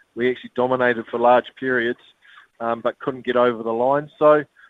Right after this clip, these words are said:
I think if they can win tonight and, and finally get that monkey off the back, then that will give them a great deal of confidence for the rest of the tournament. If they lose, well,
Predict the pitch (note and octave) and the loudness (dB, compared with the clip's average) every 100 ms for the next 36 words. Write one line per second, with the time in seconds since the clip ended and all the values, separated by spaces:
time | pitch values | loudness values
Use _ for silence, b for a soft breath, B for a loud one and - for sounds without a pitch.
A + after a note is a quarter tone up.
0 | b - F#3 A#3+ C4+ B3 - G3 - D#3+ | b -2 0 0 0 -2 0 0 0 -4
1 | E3+ A3 - D#3 A#2 A#2+ B3+ - C#3+ C#3+ | -2 -4 -8 -6 -4 -4 -6 -6 -4 -4
2 | C3+ - _ _ _ C3 C#3 B2+ - E3 | -8 -20 _ _ _ -8 -6 -8 0 4
3 | D#3 D3 C3 D#3+ C#3+ C3+ C#3 C#3+ C#3 B2+ | 4 2 -4 -6 -4 -4 -2 -4 -2 -2
4 | - A#2 D3 C3+ - C#3 D3+ F3+ E3 E3+ | -2 -4 0 0 0 -2 2 0 0 -4
5 | D3+ D3 B2 C#3+ C#3 - C3 A2+ - C#3 | -4 -6 0 2 2 0 -2 -2 -4 -6
6 | - B2 A2+ _ _ b b b - B2+ | -4 -6 -8 _ _ b b b -6 0
7 | C#3 C#3 B2+ A#2 A2+ - C#3 C#3 B2 G#2+ | 2 0 -4 -6 -6 -4 -4 -2 -4 -8
8 | _ b b b D3 - D3 D3 E3 G3 | _ b b b -2 4 4 4 2 0
9 | F3+ E3 D#3+ | -4 0 0